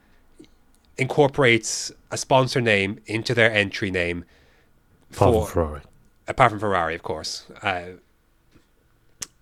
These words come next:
Speaker 1: usually speaking, I don't know if Maranello ever. Or I don't, sorry, I don't, I don't know if Mar-, I think Marlboro may have, uh, snuck in in the two thousands, but, uh, before cigarette bans. But,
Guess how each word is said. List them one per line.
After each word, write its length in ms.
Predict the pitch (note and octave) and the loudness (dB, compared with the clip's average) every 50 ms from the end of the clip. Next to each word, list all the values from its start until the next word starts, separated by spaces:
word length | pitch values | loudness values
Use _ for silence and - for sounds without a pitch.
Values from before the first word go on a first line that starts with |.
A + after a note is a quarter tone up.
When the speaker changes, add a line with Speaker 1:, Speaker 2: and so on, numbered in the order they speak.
| _ _ _ | _ _ _
Speaker 1:
usually 460 | - C#3+ C3+ A#2+ F#2+ - - F2+ G2 | -4 -2 -2 0 -2 -2 -8 -8 -10
speaking, 360 | - - - F#2+ - - F2+ | -10 -8 -8 -8 -8 -6 -6
I 60 | G2+ | -4
don't 100 | A#2+ C#3+ | -4 -2
know 40 | D#3 | -2
if 120 | C#3+ - - | -4 -4 0
Maranello 380 | B2 A#2+ A2+ G#2 G#2 G2 F2 | 2 2 4 4 2 0 -2
ever. 280 | E2 E2 E2+ E2+ G2 G#2+ - | -4 -4 -6 -6 -6 -6 -2
Or 60 | - | 0
I 160 | A2+ C3 C#3+ | 0 2 2
don't, 120 | D3 D#3 | 0 -2
sorry, 160 | C3 - C3+ C3 | 0 2 4 4
I 20 | |
don't, 160 | D#3 F3 F3 | 4 4 2
I 80 | D3+ C#3+ | 2 0
don't 100 | D#3+ F3 | 0 0
know 40 | E3+ | 0
if 80 | B2 | 0
Mar-, 300 | B2+ B2 B2+ B2+ B2+ B2+ B2 C#3 | 0 0 0 0 0 0 -2 -2
I 100 | - D3 | 0 2
think 140 | F#3 A3+ D#3 | 2 2 2
Marlboro 720 | D3 C#3 C#3 C#3 C#3 A2+ A2 G2+ F#2+ F2+ F2+ F2+ F2 F2+ F2+ | 0 0 0 0 0 0 0 0 0 0 0 -2 -2 -4 -4
may 200 | G2 G2+ G2 F#2+ | -4 -2 -2 -2
have, 140 | F#2 F2 F#2 | -2 -2 -2
uh, 160 | F2 E2+ D#2+ | -4 -4 -4
snuck 400 | - - - B2 A2+ G#2 - - | -6 -8 -6 -4 -4 -4 -2 -2
in 160 | G2+ F2+ F2 | -2 -2 -2
in 320 | F2 F#2 - - F2+ F2+ | -4 -8 -10 -12 -12 -12
the 140 | F#2 F2+ F2 | -12 -12 -12
two 180 | - - - F#2+ | -12 -10 -10 -10
thousands, 500 | - G2 F2+ E2+ E2+ D#2+ D#2+ D#2+ E2 - | -8 -6 -8 -8 -8 -10 -14 -16 -18 -16
but, 300 | - F#2 F#2+ - - - _ _ _ _ - - - - - - - - - - - - - - _ _ _ | -16 -16 -16 -16 -18 -20 _ _ _ _ -20 -20 -20 -20 -20 -20 -20 -20 -20 -20 -20 -20 -20 -20 _ _ _
uh, 280 | - F2 E2 E2 E2 F2+ | -12 -12 -10 -10 -12 -12
before 380 | - G2+ F#2 - - A2+ F2+ F2 | -14 -16 -16 -8 -6 -6 -6 -6
cigarette 400 | - - - F#2+ - F2+ D#2+ - | -8 -8 -8 -8 -6 -8 -8 -6
bans. 280 | - F2 E2 D#2+ E2 - | -6 -6 -6 -6 -10 -12
But, 280 | - F#2+ - - - | -12 -10 -10 -10 -12